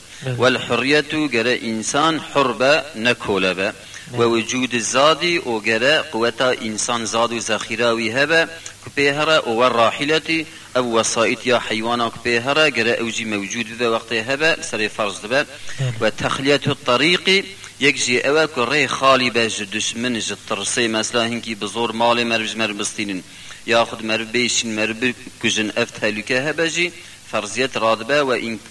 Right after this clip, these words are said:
Speaker 2: امکان المسیری و امکان سیر انسان کار به بره دا هر مثلا نه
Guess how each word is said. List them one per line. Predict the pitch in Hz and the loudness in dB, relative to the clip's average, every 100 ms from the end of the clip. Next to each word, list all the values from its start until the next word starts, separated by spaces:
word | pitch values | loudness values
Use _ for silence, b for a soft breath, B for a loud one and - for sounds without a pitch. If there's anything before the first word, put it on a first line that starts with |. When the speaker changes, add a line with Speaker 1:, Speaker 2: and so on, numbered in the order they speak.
| - 113 | -8 -4
Speaker 2:
امکان | 113 - 127 135 | -4 0 2 2
المسیری | 127 120 113 - 165 180 175 B B B - | 2 0 -2 -2 0 0 -2 B B B -6
و | |
امکان | 117 - 110 107 - 123 127 | -4 -2 -6 -6 -2 2 2
سیر | 113 - 107 113 104 | 2 0 2 2 0
انسان | 104 101 120 113 | -4 -4 -4 -4
کار | 110 107 110 | 0 0 2
به | 131 135 135 B B 95 | 2 0 -2 B B -6
بره | 104 117 113 | -2 0 2
دا | 104 | 2
هر | 104 107 | 2 0
مثلا | 104 101 - 110 110 | 0 -2 -4 -4 -2
نه | 113 113 | 0 0